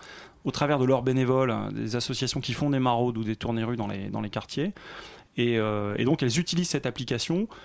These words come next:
en gros, pour se coordonner, se synchroniser sur le territoire qu'elles couvrent, quoi. Et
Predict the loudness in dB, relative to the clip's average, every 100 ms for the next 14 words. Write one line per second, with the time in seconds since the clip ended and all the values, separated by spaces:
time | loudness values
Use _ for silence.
0 | -8 -2 2 2 2 0 0 2 2 2
1 | 2 2 2 2 0 -4 -4 -2 0 0
2 | 0 0 -2 0 0 0 -2 -2 -6 -6
3 | -6 -4 -6 -6 -10 -10 -10 -14